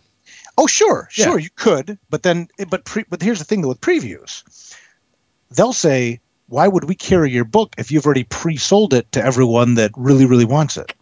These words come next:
Speaker 2: Sure. All right, right, right.
Speaker 1: See what I'm saying?
Speaker 2: Sure.
Speaker 1: So you get in this real, s-, you know, the sticky wicket, you know, as my old junior high math teacher used to say. You get a really sticky wicket here because now here's a chance where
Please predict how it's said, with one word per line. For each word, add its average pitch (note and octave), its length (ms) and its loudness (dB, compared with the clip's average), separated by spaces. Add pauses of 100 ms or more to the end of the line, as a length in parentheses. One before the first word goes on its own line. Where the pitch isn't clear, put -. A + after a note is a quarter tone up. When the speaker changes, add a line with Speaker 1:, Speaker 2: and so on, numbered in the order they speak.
Speaker 2:
Sure. A#2 340 0 (100)
All G#2+ 80 -2
right, G2+ 160 0
right, G#2+ 260 0
right. A2 140 -4 (240)
Speaker 1:
See - 160 2
what A#2 80 4
I'm A2+ 100 0
saying? B2+ 340 2
Speaker 2:
Sure. G#2+ 220 0 (300)
Speaker 1:
So - 160 0
you F#3+ 100 2
get A#3 140 4
in G#3 80 6
this C#3 160 0
real, A#3 360 2
s-, - 300 -4
you D3 80 -2
know, C3+ 80 0
the A#2+ 100 -4
sticky - 360 -4
wicket, C#3 340 -2 (260)
you C3+ 120 -6
know, B2 80 2
as A2+ 120 -2
my A#2 160 0
old A#2 140 2
junior A2+ 240 -2
high A2+ 140 0
math G2+ 220 0
teacher - 280 -12
used E2+ 220 -10
to - 60 -18
say. D#2+ 120 -10
You F2+ 80 -14
get F3 160 -2
a - 20 -6
really E4+ 280 4
sticky - 340 2
wicket E3 300 4
here D#2+ 260 -8 (400)
because D#3 260 0
now F3 540 4 (460)
here's B3 260 2
a B3+ 80 -6
chance F3+ 480 0
where D3+ 80 -2